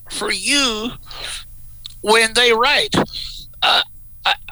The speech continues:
an on-air discussion like this, the dynamic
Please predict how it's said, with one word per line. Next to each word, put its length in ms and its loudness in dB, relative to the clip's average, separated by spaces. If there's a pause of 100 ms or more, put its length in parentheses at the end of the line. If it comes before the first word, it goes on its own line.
(580)
an 140 2
on-air 760 2
discussion 580 0
like 300 -4
this, 440 2 (240)
the 100 2
dynamic 640 0